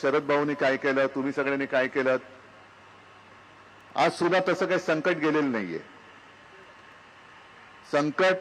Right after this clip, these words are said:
नव्याने पुन्हा आपल्या उभं, समोर उभं राहते. कारण आत्ताचं जे खोके सरकार आहे, हे सरकार जणू काही ते मुंबई त्यांनी विकायलाच काढलेली आहे. मुंबईतला मराठी माणूस हद्दपार झालाच पाहिजे,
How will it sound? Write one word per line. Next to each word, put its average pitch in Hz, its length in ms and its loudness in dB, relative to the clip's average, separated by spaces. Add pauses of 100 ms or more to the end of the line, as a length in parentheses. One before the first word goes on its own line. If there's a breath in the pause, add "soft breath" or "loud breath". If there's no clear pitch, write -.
(220)
नव्याने 151 420 2
पुन्हा 170 280 2
आपल्या 160 220 2
उभं, 147 260 2
समोर 151 280 -2
उभं 135 200 2
राहते. 95 320 -2 (1400)
कारण 139 140 2
आत्ताचं 170 440 0
जे 165 400 2 (920)
खोके 175 300 0
सरकार 156 380 2
आहे, 92 120 0 (1700)
हे 160 120 0
सरकार 165 840 0
जणू 156 220 2
काही 190 200 2
ते 180 360 2 (200)
मुंबई 160 320 0
त्यांनी 190 220 0
विकायलाच 170 460 2
काढलेली 107 380 0
आहे. 76 80 -10 (1160)
मुंबईतला 170 520 0
मराठी 170 380 2
माणूस 170 300 0
हद्दपार 151 420 0
झालाच 143 460 0
पाहिजे, 139 420 0